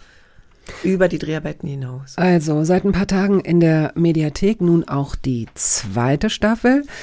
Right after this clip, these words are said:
Speaker 2: Und wer sich sagt, „Nee, ich guck's linear, ich möcht's im Fernsehen gucken“, läuft am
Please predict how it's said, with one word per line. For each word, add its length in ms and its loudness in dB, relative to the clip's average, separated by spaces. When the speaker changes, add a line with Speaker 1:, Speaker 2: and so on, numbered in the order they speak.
Speaker 2:
Und 160 0
wer 100 4
sich 140 4
sagt, 200 -4
„Nee, 140 6
ich 140 2
guck's 240 -4
linear, 360 2
ich 140 0
möcht's 180 0
im 120 0
Fernsehen 420 2
gucken“, 600 0
läuft 680 4
am 600 2